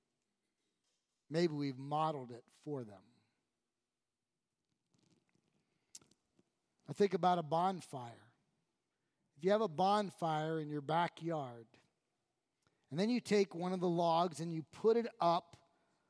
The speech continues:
away from the fire, up on the bricks or the stones, what happens to that log?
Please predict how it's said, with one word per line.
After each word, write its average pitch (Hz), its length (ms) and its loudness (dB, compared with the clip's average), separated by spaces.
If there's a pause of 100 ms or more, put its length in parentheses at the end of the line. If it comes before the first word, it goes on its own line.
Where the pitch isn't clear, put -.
(180)
away 202 480 6
from 185 260 -2
the 165 80 -2
fire, 196 640 6
up 202 280 4
on 165 460 2 (320)
the 151 100 -2
bricks 185 520 4
or 170 60 -6
the 147 100 -8
stones, 196 520 0
what 202 200 0
happens 196 480 -2
to - 100 -10
that 180 220 2
log? 170 400 -2